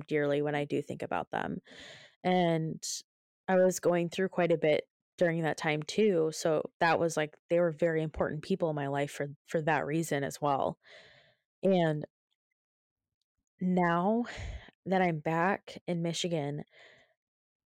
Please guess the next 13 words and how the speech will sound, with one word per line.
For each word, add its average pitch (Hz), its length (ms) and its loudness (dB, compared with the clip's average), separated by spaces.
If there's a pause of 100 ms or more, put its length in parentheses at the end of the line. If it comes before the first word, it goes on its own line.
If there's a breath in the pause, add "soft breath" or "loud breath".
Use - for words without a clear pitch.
(640)
I 196 460 4 (180)
felt - 360 2
like 185 280 2 (520)
I 175 100 -2
was 180 160 0
so 196 300 2
empty, 170 380 0
like 185 160 2
I 170 80 2
didn't 170 200 -2
have 160 220 -2
enough 190 200 -2
friends. 240 720 -4